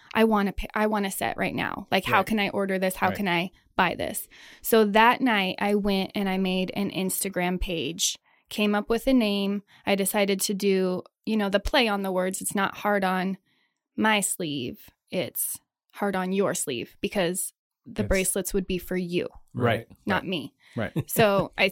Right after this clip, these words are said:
Speaker 1: twisted it a little. So I, I made the Instagram page that night and immediately started taking orders and went back to Michael's and got a
Speaker 3: <laughs>
Speaker 1: bunch
Speaker 3: Okay.
Speaker 1: more
Speaker 3: All right.
Speaker 1: beads.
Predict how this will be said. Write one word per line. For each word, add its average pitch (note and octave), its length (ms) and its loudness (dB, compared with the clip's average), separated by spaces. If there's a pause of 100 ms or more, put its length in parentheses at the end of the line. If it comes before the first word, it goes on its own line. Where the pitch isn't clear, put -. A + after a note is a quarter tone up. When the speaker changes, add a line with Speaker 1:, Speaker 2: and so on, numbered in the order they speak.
(120)
Speaker 1:
twisted B3 420 4
it G3+ 100 -2
a G3 60 -2
little. F#3 240 0
So G#3+ 180 0
I, G3 300 2 (260)
I A3+ 80 2
made A3+ 220 4
the A3+ 320 6
Instagram A3+ 460 2
page G#3 240 4
that G#3 200 2
night C4+ 380 4
and G#3 400 0 (160)
immediately A3 540 4
started G#3+ 440 2
taking G#3+ 320 0
orders A3+ 520 2
and G3+ 240 0
went G3+ 180 -4
back G3+ 220 -2
to - 100 -6
Michael's G#3+ 420 -2
and G#3 140 0
got G3 220 0
a G#3+ 80 2
Speaker 3:
<laughs> G3 160 2
Speaker 1:
bunch A3 220 4
Speaker 3:
Okay. B3+ 100 4
Speaker 1:
more A#3+ 140 4
Speaker 3:
All - 20 4
right. A3+ 80 0
Speaker 1:
beads. G#3+ 520 0